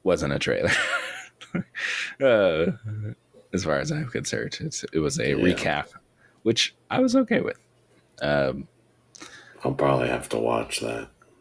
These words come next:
Speaker 1: Yeah. Um, cool.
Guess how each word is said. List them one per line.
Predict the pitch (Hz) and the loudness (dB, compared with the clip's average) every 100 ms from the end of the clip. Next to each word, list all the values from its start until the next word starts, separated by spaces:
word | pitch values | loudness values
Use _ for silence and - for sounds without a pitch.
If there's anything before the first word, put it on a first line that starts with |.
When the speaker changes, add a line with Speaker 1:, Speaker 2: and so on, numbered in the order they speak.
| _ - | _ 0
Speaker 1:
Yeah. | 90 80 67 65 113 117 - _ _ - - - - | 2 4 2 -2 -6 -10 -18 _ _ -10 -10 -10 -2
Um, | 104 104 101 92 87 85 113 - - - - - _ _ _ - - _ _ _ _ _ - - - - - | 2 4 4 2 2 0 -4 -12 -18 -18 -20 -20 _ _ _ -20 -20 _ _ _ _ _ -20 -18 -16 -16 -4
cool. | - 165 - | 2 4 2